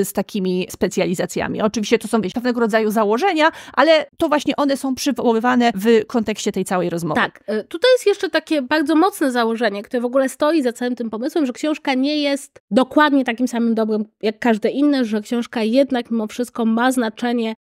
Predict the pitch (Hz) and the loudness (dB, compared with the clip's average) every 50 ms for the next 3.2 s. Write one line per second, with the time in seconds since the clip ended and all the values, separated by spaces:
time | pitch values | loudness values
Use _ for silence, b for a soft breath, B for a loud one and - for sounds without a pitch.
0 | _ - 220 240 226 - 254 247 233 240 233 240 247 - - 277 254 - 269 285 | _ -2 -2 -2 0 0 0 2 4 2 2 0 -2 -2 -2 -2 -2 0 0 0
1 | 285 - - - 339 294 285 - - 262 262 180 - - - - 233 214 156 175 | -2 0 2 2 2 2 2 0 0 0 0 0 -2 -4 -4 -4 -4 -4 -2 -2
2 | 220 233 233 233 240 233 226 226 233 220 - - - 233 226 233 220 233 233 240 | 0 0 0 0 -2 -2 -2 -2 -4 -6 -8 -10 -10 -8 -4 -4 -4 -2 -2 -2
3 | 226 220 - - | -2 -4 -6 -12